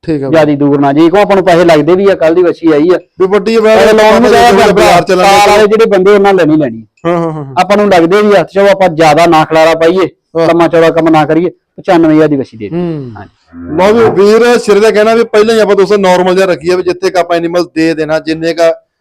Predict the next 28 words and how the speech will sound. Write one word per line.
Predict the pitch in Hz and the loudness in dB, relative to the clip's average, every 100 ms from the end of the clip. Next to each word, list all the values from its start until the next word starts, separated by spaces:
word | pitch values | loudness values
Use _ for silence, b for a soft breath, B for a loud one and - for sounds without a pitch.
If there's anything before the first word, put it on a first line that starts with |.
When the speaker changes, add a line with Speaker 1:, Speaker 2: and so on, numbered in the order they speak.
| _ 156 | _ -6
Speaker 1:
ਦਾ | |
ਬਿਲਕੁਲ | 151 170 165 160 | -4 -2 -2 -6
ਹੱਕ | - 151 139 | -4 -4 -4
ਪੱਖ | 123 156 160 | -4 -2 0
ਰੱਖਦਾ, | 151 127 135 160 - _ _ _ 185 | -2 -2 -2 -2 -4 _ _ _ -6
ਪਚਾਨਵੇਂ | 180 208 214 233 | 0 2 2 2
ਹਜ਼ਾਰ | 240 208 | 2 2
ਦੀ | 180 | 2
ਵੈਟ | 196 202 202 | 2 2 2
ਤੁਹਾਨੂੰ | 202 180 | 0 0
ਮਿਲ | 165 | -2
ਜੂਗੀ। | 156 175 190 196 _ _ _ - | -2 -2 -4 -12 _ _ _ -2
ਚੰਗੀ | 208 196 220 | 0 2 2
ਆ, | 214 | 2
ਬਣੀ | 180 190 196 | 0 0 0
ਥਣੀ | 196 196 202 | 0 0 0
ਥੱਲਿਓਂ | 180 180 185 | 0 0 0
ਬਹੁਤ | 170 180 | 0 -2
ਸੋਹਣੀ | 185 185 | -2 -2
ਆ। | 208 175 | -2 0
ਹਜੇ | 185 | -2
ਹੋਰ | 165 175 185 | -2 -2 -4
ਵੀ | 214 | -8
ਉਮੀਦ | 185 170 165 | -6 -6 -4
ਕਰ | 165 156 | -2 -2
ਸਕਦੇ | 160 160 165 | -2 -6 -6
ਆ | |
ਵੀ | 175 | -6